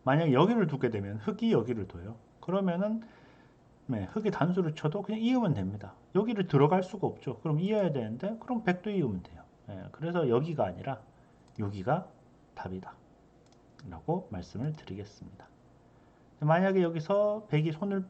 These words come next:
손을 빼는 모양을 보여, 이쪽을 도는 모양을 보여줘야 되는데 백이, 그쵸? 나올 때까지 둘게요. 예, 그때는 단수 치면 백이 이을 수가 없어요.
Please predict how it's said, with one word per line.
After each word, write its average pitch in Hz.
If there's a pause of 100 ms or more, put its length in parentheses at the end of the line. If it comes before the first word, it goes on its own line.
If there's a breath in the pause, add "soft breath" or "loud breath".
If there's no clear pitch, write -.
(120)
손을 214
빼는 220
모양을 151
보여, 113
이쪽을 180
도는 120
모양을 107
보여줘야 101
되는데 92
백이, 127 (760)
그쵸? 180 (140)
나올 110
때까지 98
둘게요. 113
예, 92
그때는 208 (360 loud breath)
단수 220
치면 233
백이 180
이을 208
수가 190
없어요. 156